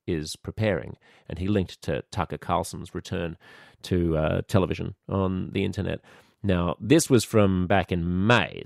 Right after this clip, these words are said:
This is from, like, four weeks ago, but Joe has dug this up, noting that he was cited by Peter Hotez a month ago in a tweet naming Elon and Tucker as a formidable coalition with neo-fascist leanings.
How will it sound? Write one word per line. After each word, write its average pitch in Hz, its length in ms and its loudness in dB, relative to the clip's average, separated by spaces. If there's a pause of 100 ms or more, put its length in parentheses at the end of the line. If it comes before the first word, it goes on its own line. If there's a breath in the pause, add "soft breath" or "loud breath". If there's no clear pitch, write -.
This 113 180 -6
is 101 140 -8
from, 95 260 -2
like, 90 220 -2
four 110 340 6
weeks 98 300 2
ago, 82 440 -6
but 95 180 0
Joe 110 260 6
has 95 180 2
dug 92 240 0
this 87 180 -2
up, 82 300 0
noting 90 560 0
that 87 140 -4
he 87 120 -4
was 90 200 -4 (100)
cited 95 560 -2 (340 soft breath)
by 113 200 4
Peter 131 260 4
Hotez 87 420 0
a - 40 -8
month 92 260 -2
ago 82 440 -4
in 92 120 -2
a 82 60 -4
tweet 110 420 -2 (560 soft breath)
naming 92 600 2 (440)
Elon 98 380 4
and 85 160 -2
Tucker - 460 -2 (500)
as 78 600 -4 (100)
a 85 340 -4 (300)
formidable 90 440 2
coalition 87 580 0
with 78 120 -8
neo-fascist 80 760 -4
leanings. 90 540 -2